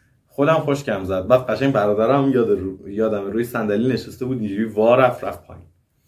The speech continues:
قیمت اون ال ای دی تو چین شونزده و نیم تومن بود. شونزده و نیم تومن بود و ما داشتیم تهران شصت تومن می‌خریدیم. بعد اومدم به همسرم گفتم که حالا نمی‌دونم چی شد اینو گفتم.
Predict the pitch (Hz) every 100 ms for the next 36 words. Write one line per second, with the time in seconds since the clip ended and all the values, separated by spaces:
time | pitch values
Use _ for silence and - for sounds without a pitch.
0 | _ _ _ _ _ 143 156 160 190 160
1 | 123 117 139 139 143 - 151 147 - -
2 | - 127 120 120 107 127 151 160 156 139
3 | 123 101 95 87 87 85 82 - _ _
4 | _ _ _ _ _ - 127 120 117 117
5 | 143 160 185 185 185 190 190 123 120 113
6 | 107 104 - - 123 165 165 175 151 120
7 | 127 135 139 139 - 87 87 87 - -
8 | _ _ _ _ - - - - - -
9 | - - - - - _ _ _ - 147
10 | 208 202 190 208 196 151 143 139 - -
11 | - 110 - 160 175 170 175 175 170 175
12 | 170 165 165 170 123 143 143 98 92 -
13 | - - 117 - 104 92 95 90 87 -
14 | 120 151 -